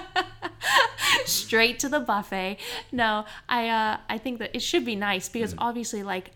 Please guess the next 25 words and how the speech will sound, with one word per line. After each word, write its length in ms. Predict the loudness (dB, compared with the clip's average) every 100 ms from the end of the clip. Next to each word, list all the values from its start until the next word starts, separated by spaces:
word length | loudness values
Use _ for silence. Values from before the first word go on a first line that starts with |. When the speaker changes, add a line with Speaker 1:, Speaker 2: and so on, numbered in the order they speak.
| -4
Speaker 1:
everyone's 400 | -2 0 -2 -4
just 200 | -8 -8
gonna 140 | -8
be, 220 | -6 -8 -2
all 160 | 0
the 60 | 0
staff 380 | -2 0 -2 -2
members 340 | -4 -4 -4
will 100 | -6
just 200 | -6 -8
be 80 | -8
so 240 | -4 -4 -4
happy 320 | -8 -8 -8
to 60 | -6
be 140 | -6
back 300 | -6 -8 -10
at 100 | -8
work. 260 | -4 -4 -6
Everything's 460 | -10 -8 -6 -8
gonna 180 | -8 -8
be 140 | -8 -6
super 320 | -6 -6 -8
duper 280 | -10 -10 -12
clean. 600 | -8 -4 -4 -4 -4 -2
Like, 360 | -2 -2 -6